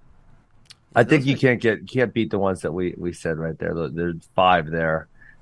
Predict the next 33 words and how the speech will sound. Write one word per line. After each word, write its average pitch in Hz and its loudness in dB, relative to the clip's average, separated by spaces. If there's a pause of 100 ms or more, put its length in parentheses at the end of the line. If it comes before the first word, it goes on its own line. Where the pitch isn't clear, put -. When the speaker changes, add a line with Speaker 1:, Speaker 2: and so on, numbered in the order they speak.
(120)
Speaker 1:
You 85 -10
put 107 -2
them 98 0
any 92 2
order 90 2
you 82 -2
want, 82 -4
but 90 -2 (2000)
really 143 8
good. 104 -2 (320)
Speaker 2:
Yeah, 120 -4
I 127 0
really 180 0
wanna 190 0
look 147 -2
up 143 -4
all 131 -4
these 123 -6
Tyler 117 -4
Caldwell 110 -2
Speaker 1:
Michael 151 6
Speaker 2:
losses, 156 2
but 151 4
I 151 4
feel 135 -4
Speaker 1:
McMullen? 160 4 (1200)
Speaker 2:
McMullen 180 4
is 156 -2
the 160 0
one 165 2
where 147 0
I'm 143 -2
like, 135 -2